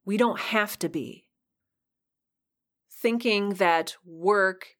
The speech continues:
is necessarily misery and suffering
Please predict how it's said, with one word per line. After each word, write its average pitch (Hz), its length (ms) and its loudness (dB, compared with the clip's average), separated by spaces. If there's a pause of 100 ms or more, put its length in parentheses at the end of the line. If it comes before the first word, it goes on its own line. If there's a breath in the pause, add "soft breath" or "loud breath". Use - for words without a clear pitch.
is 170 520 0
necessarily 180 1000 0
misery 175 460 -2
and 156 140 -6
suffering 165 760 0